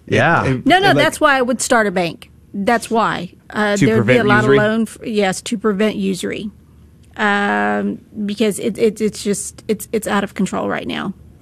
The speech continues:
Speaker 3: It just
Speaker 1: Yeah.
Speaker 3: is.
Speaker 1: It's,
Speaker 3: And
Speaker 1: like,
Speaker 3: I would
Speaker 1: impossible to
Speaker 3: also
Speaker 1: not
Speaker 3: be
Speaker 1: commit
Speaker 3: the,
Speaker 1: usury.
Speaker 3: um, kind of like, um, what he's, uh,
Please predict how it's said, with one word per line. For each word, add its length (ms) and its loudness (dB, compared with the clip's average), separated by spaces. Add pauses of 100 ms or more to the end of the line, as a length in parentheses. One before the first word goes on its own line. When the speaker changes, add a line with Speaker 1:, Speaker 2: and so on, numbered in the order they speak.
(120)
Speaker 3:
It 100 -4
just 260 0
Speaker 1:
Yeah. 80 -4
Speaker 3:
is. 260 -8 (720)
Speaker 1:
It's, 140 2
Speaker 3:
And 100 4
Speaker 1:
like, 40 4
Speaker 3:
I 100 6
would 160 6
Speaker 1:
impossible 300 4
to 80 4
Speaker 3:
also 80 6
Speaker 1:
not 80 4
Speaker 3:
be 180 2
Speaker 1:
commit 80 2
Speaker 3:
the, 80 4
Speaker 1:
usury. 160 2 (100)
Speaker 3:
um, 360 -2 (180)
kind 180 -2
of 80 -4
like, 240 -4
um, 360 -4
what 100 -8
he's, 260 -8 (240)
uh, 340 -6